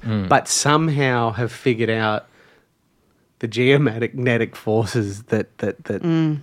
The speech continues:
Speaker 2: that exist within our world.
Speaker 1: Yeah.
Speaker 3: Is bonkers.
Speaker 1: So we're in the, they, okay.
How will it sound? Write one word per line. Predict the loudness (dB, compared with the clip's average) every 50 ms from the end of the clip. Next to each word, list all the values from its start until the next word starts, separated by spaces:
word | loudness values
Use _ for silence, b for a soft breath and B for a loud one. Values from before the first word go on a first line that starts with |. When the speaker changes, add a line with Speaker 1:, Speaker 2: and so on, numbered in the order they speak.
| -4 -2
Speaker 2:
that | -2 -2
exist | -2 -4 -6 -4 -2 -2 -2 -2 -2
within | -2 -2 -2 -2 -4 -4 -4
our | -4 -6 -6 -6 -6
world. | -4 -4 -4 -4 -2
Speaker 1:
Yeah. | 0 2 2
Speaker 3:
Is | 2 2 2
bonkers. | 0 0 0 -2 -4 -8 -8 -10 -8
Speaker 1:
So | -2 2 4 6 6
we're | 8 8 6
in | 6 6 4
the, | 2 2
they, | 4 4 4 4 4 2 0 -6 _ _
okay. | -2 -2 0 0 0 -2 -2 -2 -4